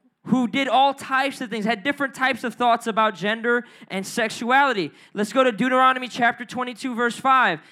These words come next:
Anybody ever heard of, uh, what is it called? I think tranny reading hour. Anybody ever heard of that?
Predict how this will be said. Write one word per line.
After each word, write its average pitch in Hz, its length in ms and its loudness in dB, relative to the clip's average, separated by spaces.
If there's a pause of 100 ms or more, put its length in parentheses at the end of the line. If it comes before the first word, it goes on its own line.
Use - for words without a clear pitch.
(160)
Anybody 262 380 0
ever 254 180 2
heard 262 520 2 (200)
of, 185 440 0
uh, 165 400 2 (1400)
what 156 120 -8
is 143 100 -8
it 147 60 -12
called? 147 280 -2
I 156 60 -10
think 180 240 -10
tranny 226 840 -6 (260)
reading 185 440 -2
hour. 143 480 -4 (800)
Anybody 185 260 -2
ever 196 120 0
heard 220 160 0
of 226 80 -4
that? 233 320 -4